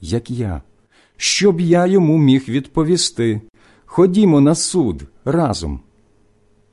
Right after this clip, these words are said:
Немає посередника між нами,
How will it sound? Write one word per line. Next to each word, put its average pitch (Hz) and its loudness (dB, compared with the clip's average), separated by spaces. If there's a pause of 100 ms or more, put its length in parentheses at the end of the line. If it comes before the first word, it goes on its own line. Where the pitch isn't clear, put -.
(360)
Немає 135 2
посередника 98 -6
між 87 -4
нами, 101 -4